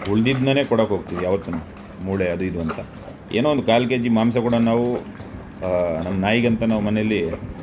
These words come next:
ತರೋದು ಭಾಳ ಕಡಿಮೆ. ಆ ಥರ ನಾವು ಮಾಡಬಾರ್ದು. ಅವ್ರಿಗೂ ಒಂದು ಹೊಟ್ಟೆ ಇದೆ, ಅವ್ರದ್ದು ಒಂದು ಜೀವ, ಅದಕ್ಕೊಂದು ಆಸೆ ಇರುತ್ತೆ. ನಾವು ಉಳ್ದಿದ್ದನ್ನೇ ಯಾವತ್ತೂ ಹಾಕ್ಬಾರ್ದು. ನಾವೆಲ್ಲ, ಆ, ಎಂಜಿಲ್ನೇ ನಾವು ನಾಯಿಗಳಿಗೆ ಹಾಕ್ತೀವಿ.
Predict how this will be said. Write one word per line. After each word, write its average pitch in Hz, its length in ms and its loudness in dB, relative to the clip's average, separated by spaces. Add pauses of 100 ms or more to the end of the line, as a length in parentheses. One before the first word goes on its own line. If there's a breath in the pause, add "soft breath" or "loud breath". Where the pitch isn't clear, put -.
(160)
ತರೋದು - 500 -4
ಭಾಳ 101 160 2
ಕಡಿಮೆ. 95 340 -2 (200)
ಆ 92 40 -2
ಥರ 101 100 -4
ನಾವು 101 240 -2
ಮಾಡಬಾರ್ದು. 90 440 0 (680)
ಅವ್ರಿಗೂ 117 300 2
ಒಂದು 107 280 4 (1400)
ಹೊಟ್ಟೆ 101 240 2
ಇದೆ, 95 160 2
ಅವ್ರದ್ದು 95 320 2
ಒಂದು 98 220 -2
ಜೀವ, 95 200 2
ಅದಕ್ಕೊಂದು 95 520 0
ಆಸೆ 92 200 0
ಇರುತ್ತೆ. 87 300 -4 (340)
ನಾವು 92 140 -4
ಉಳ್ದಿದ್ದನ್ನೇ 104 440 2
ಯಾವತ್ತೂ 98 280 0
ಹಾಕ್ಬಾರ್ದು. 85 460 -4
ನಾವೆಲ್ಲ, 95 400 0 (800)
ಆ, 92 180 0
ಎಂಜಿಲ್ನೇ 117 520 4
ನಾವು 110 200 2
ನಾಯಿಗಳಿಗೆ 98 440 0
ಹಾಕ್ತೀವಿ. - 300 -6